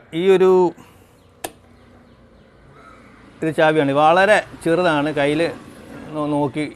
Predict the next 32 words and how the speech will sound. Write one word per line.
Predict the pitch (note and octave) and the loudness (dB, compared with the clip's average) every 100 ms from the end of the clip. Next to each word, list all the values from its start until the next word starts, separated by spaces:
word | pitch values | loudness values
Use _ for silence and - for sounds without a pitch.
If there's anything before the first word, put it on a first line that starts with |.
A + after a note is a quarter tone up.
| - | -12
വേണം | C#3+ C#3+ C3+ | -8 -6 -6
ഇതൊക്കെ | B2+ C#3+ B2+ | -6 -6 -6
എടുക്കാൻ. | B2 B2+ B2+ B2+ | -6 -8 -8 -10
ഇത് | D3+ D3+ | -8 -8
നഷ്ടപ്പെട്ടു | - E3 G3 A3+ | -6 -6 0 4
പോയാലും | A3 A3 A3+ F#3 | 6 6 4 2
പേടിക്കാനില്ല, | G3 G3 A3 G3+ F3+ G#3+ F#3+ | 0 0 -2 -2 -2 -2 -2
നമുക്കിതുപോലെ | F#3+ F3+ F#3+ G3 G3 | -2 -2 0 2 0
തന്നെ, | F3+ F#3 A#3+ - - - - - - - - - | 0 -4 -6 -12 -18 -18 -18 -18 -18 -18 -12 0
ഏഹ്, | D#3+ D#3 D3+ | 2 4 2
ഒരെണ്ണം, | E3 F3 F#3+ - - - - D#3+ | 2 0 -4 -6 -18 -20 -10 -4
ഏഹ്, | D#3+ D3 | -2 -2
ചെയ്തിടാം. | D#3+ F3 E3+ E3 D#3 - - | 0 0 0 -2 -4 -16 -4
ചാവി | D3 D#3 D#3 | 0 0 0
ഇഷ്ടം | D#3+ D#3+ | -2 -2
പോലെ | D#3+ C#3+ | 0 0
വാങ്ങാൻ | C#3 D3+ C#3+ | 0 -2 -2
കിട്ടും, | A#2+ D#3+ - | -4 -6 -6
അത് | C#3+ D3+ | -4 -2
മുറിച്ചിട്ടാൽ | D3+ D#3+ C#3+ D3+ C3 | -2 -2 -2 -2 -2
മതി. | C3+ C3+ | -2 -2
വലിയൊരു | D3+ E3+ E3+ D3+ | 0 2 2 4
റാഡായിട്ടായിരിക്കും | D3 E3 E3 D#3 D3+ C#3+ | 4 6 4 2 2 -2
മേടിക്കാൻ | C#3 D3 | -2 -2
കിട്ടുന്നത്. | C3 B2+ C#3 | -4 -4 -2
ഇതുപോലെ | D#3 F3 E3+ | 0 0 0
സൈസ് | F3 G3 | -2 2
ചെയ്യേണ്ടി | F3+ F#3 E3+ | 2 2 2
വരും, | D#3 C#3+ | 2 0
പിന്നെ | D3+ | -2
അത്രയും | D#3 F#3 F3+ | -2 -2 0
പണി | F3 | 4